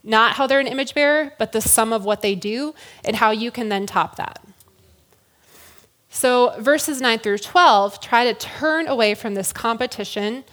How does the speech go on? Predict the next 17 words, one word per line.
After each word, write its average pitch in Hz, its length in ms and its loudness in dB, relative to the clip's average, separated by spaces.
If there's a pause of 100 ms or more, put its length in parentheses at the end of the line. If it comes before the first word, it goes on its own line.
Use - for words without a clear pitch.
(200)
this - 140 -6
comparison, 226 880 -2 (580)
and 240 200 -2
look 240 200 0
more 247 300 -2
towards 220 460 -4
cooperation 208 1040 -4 (460)
and 226 160 -2
what 247 180 2
the 208 140 -4
advantages 202 760 -2
are 151 400 -6 (380)
of 208 140 -2
us 208 220 -2
doing 190 240 -4
this 185 200 -4
together. 160 520 -4